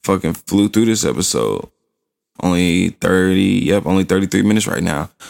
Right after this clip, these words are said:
So, like I said, gonna, uh, we just dropped the fucking after show. That was where me and Chris, we, uh, broke down, uh, Freddie Gibbs and Madlib's Bandana and Revenge of the Dreamers three.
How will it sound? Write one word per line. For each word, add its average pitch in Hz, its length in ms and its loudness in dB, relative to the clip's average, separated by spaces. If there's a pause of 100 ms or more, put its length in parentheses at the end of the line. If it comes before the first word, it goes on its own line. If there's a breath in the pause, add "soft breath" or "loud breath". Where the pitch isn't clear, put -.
(240 loud breath)
So, 123 380 4
like 107 200 2
I 107 40 2
said, 107 360 4
gonna, 104 380 4
uh, 95 340 4
we 98 60 4
just 104 200 2
dropped 107 460 0
the 107 80 0
fucking 101 240 0
after 98 300 0
show. 95 440 2 (360)
That 95 160 2
was 92 120 0
where 92 120 4
me 98 180 4
and 95 100 2
Chris, - 540 -2 (420)
we, 95 320 2
uh, 87 380 0
broke 95 380 0
down, 92 580 0 (640)
uh, 60 400 0 (1160)
Freddie 98 180 2
Gibbs 98 580 2 (120)
and 92 400 2
Madlib's 98 600 0
Bandana 98 760 2 (360)
and 92 220 0
Revenge 92 360 0
of 90 80 2
the 92 80 2
Dreamers 92 480 2
three. 101 460 2